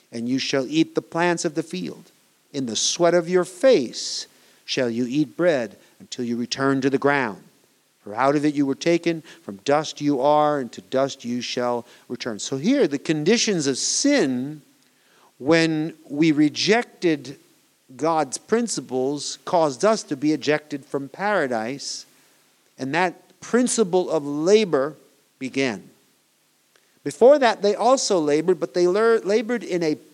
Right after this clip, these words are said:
perfect sphere of sinlessness. And he still had jobs, right? He had to name all the animals, all those things.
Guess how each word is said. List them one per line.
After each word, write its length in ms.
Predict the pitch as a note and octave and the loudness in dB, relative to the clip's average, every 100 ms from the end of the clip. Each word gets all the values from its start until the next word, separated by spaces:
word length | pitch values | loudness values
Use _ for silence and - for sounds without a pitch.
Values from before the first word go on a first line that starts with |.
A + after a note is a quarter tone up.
| - - | -20 -8
perfect 480 | A#3+ A#3+ - A#3+ - | -2 -2 -2 -10 -6
sphere 640 | - - - F3 A#2+ G#2 - _ - | -8 -8 -8 -4 -2 -4 -8 _ -16
of 120 | A2+ | -10
sinlessness. 960 | - F#3+ F#3+ C3+ A2 A2+ F#2+ - - - _ _ _ _ _ _ _ | -6 -4 -4 -4 -8 -12 -16 -14 -14 -18 _ _ _ _ _ _ _
And 160 | D3+ D#3+ | -4 0
he 120 | F3 | 0
still 260 | - C#4+ D4 | 2 2 4
had 220 | G3 C#3+ | 2 2
jobs, 440 | C3+ D#3+ G#3+ E3+ | 4 4 4 0
right? 240 | D3 E3 G3 | 0 2 2
He 80 | C#3+ | -2
had 100 | C3+ | -2
to 80 | |
name 280 | C3 C3 C3 | 0 0 0
all 120 | B2+ | -2
the 140 | B2 C3 | -2 -4
animals, 460 | D#3 D#3+ D#3+ D3 | -2 -4 -4 -6
all 180 | - C#3 | -2 -2
those 220 | C3 B2 | -2 -6
things. 300 | - C3+ C3 | -6 -6 -6